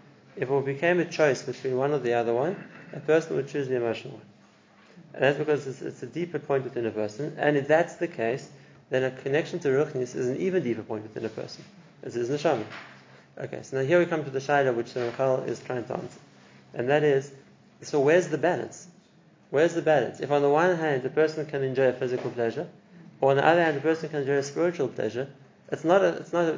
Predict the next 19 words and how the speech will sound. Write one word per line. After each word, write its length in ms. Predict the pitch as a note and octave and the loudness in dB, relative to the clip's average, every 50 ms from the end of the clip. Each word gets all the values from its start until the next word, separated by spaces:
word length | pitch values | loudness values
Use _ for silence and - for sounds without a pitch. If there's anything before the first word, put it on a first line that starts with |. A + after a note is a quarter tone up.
| - | -4
it's 120 | D#3+ D3+ - | -8 -6 -2
not 200 | D#3 F3 E3 D#3+ | -2 -2 -2 -2
equally 360 | E3 D#3 D3+ - D#3 D3+ D3 | -6 -8 -6 -6 -4 -2 0
weighed. 340 | D3 E3 D#3+ B2 A2+ - - | 2 2 2 2 0 -2 -6
The 60 | - | -12
scale 260 | - - - D#3 D#3 | -10 0 2 4 4
isn't 320 | D3 D3 D3 E3 D#3+ D3+ | 4 2 0 -4 -4 -4
equal. 260 | D#3+ D#3 - - A#2+ A#2+ - - - - - - _ - - | -6 -6 -6 -8 -10 -10 -10 -14 -20 -20 -20 -20 _ -12 -10
The 80 | C#3 | -10
spiritual 480 | C3 - - F3 F#3+ F3+ F3+ - E3 D3+ | -6 2 4 6 6 6 4 2 -2 -2
pleasure 300 | D#3 D#3+ D#3 D#3 D#3 D#3+ | 2 2 2 2 2 0
is 100 | C#3+ C3 | -2 -2
always 460 | - - - F3 F#3 G3 F#3 F3 D3+ | 0 2 4 4 6 6 4 2 2
going 240 | C3 C#3+ C3+ C3+ C3 | 2 0 0 0 -2
to 80 | C#3 C3 | -4 -4
be 140 | B2+ B2+ | -4 -2
a 80 | B2 B2 | -2 -2
stronger 340 | - - C3+ B2+ A#2+ A2+ A2+ | -4 -4 -4 -2 -2 -4 -6
pleasure. 340 | A2 - A2+ A2 G#2+ A2 | -6 -6 -6 -6 -6 -8